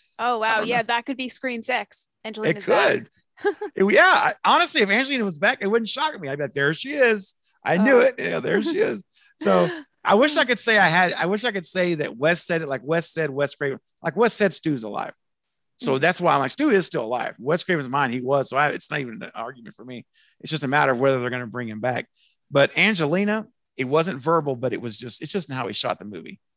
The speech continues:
Speaker 2: Yeah.
Speaker 1: Yeah. I know you had said that Stu would still be alive. I just don't believe it. I think that if you get electrocuted in your brain, I think you're dead. I don't know.
Speaker 2: Well,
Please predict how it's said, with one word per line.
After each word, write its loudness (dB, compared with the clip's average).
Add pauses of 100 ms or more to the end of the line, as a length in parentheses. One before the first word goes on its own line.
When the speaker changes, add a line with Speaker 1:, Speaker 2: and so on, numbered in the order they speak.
(460)
Speaker 2:
Yeah. -8 (240)
Speaker 1:
Yeah. -14 (460)
I -2
know 4
you 2
had 2
said -2
that -4
Stu -2
would -8
still -4
be -6
alive. -2 (280)
I -6
just -8
don't -2
believe -12
it. -8 (200)
I -2
think -4
that 2
if -6
you -2
get 2
electrocuted 0
in -8
your -6
brain, -6
I -4
think -10
you're -10
dead. -12 (840)
I -12
don't -10
know. -16
Speaker 2:
Well, 4